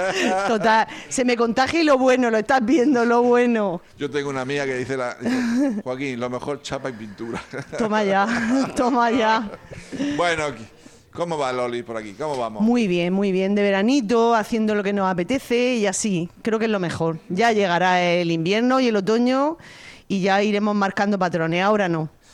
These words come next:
Speaker 1: Bueno, ¿y a quién tenemos por aquí, por aquí, por aquí, por
Speaker 2: A
Speaker 1: aquí?
Speaker 2: ver, por aquí, por aquí. Uy.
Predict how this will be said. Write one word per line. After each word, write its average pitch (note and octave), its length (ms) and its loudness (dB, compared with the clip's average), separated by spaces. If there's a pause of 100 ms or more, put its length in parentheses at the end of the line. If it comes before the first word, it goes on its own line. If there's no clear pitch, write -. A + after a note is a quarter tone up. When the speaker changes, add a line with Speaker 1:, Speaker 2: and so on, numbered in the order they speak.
(280)
Speaker 1:
Bueno, D#3+ 320 0
¿y B2+ 80 -2
a A2+ 80 -8
quién B2+ 160 -10
tenemos G3 300 -2
por A#2+ 180 -6
aquí, B2+ 300 -6
por C#3 180 -6
aquí, A2 280 -8
por B2 180 -4
aquí, G#2 260 -8
por A2+ 220 -8
Speaker 2:
A F#2+ 40 -8
Speaker 1:
aquí? A#2+ 220 -8
Speaker 2:
ver, D#3+ 200 -4
por G#3 120 0
aquí, F3 220 -2
por F3+ 180 -2
aquí. F#3 560 -2
Uy. F3 480 -2